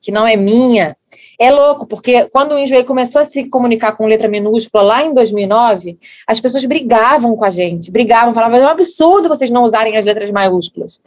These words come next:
E teve um dia aí que em algum momento colocaram letras maiúsculas no site. E aí brigaram com a gente um absurdo, porque como assim vocês estão usando letra maiúscula? E quando a gente listou e abriu o capital,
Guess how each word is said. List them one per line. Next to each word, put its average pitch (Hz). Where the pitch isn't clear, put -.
E 254
teve 294
um 302
dia 262
aí 254
que 240
em 262
algum 254
momento 269
colocaram 269
letras 269
maiúsculas 269
no 208
site. -
E 262
aí 269
brigaram 285
com 277
a 269
gente 269
um 285
absurdo, 294
porque -
como 349
assim 339
vocês 294
estão 254
usando 240
letra 233
maiúscula? 196
E 262
quando 294
a 302
gente 277
listou 254
e 226
abriu 220
o 240
capital, 240